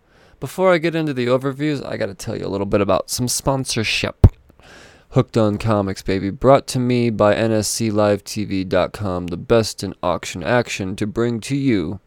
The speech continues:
the listener, and also put a couple bucks in my pocket.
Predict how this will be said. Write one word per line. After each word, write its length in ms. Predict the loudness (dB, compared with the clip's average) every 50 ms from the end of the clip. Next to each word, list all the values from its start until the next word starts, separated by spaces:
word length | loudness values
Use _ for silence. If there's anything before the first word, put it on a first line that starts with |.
| _ _ -20 -20 -20 -20 -20 -20 _
the 140 | -2 0 4
listener, 640 | 6 6 6 4 4 0 -4 -2 -2 -2 -4 -6 -8 _ _ _ _ _ _ -10
and 160 | -10 -10 -10 -8 -4
also 380 | -4 -4 -2 -2 -2 -4 -4 _ _ _
put 160 | -4 -2 -2 -2
a 80 | -4
couple 380 | -6 -6 -6 -6 -4 -2 -2 0
bucks 280 | 2 2 2 0 -2
in 120 | -8 -6 -4
my 120 | -2 -2
pocket. 440 | -2 -2 -2 -2 -2 -2 -4 -4 -4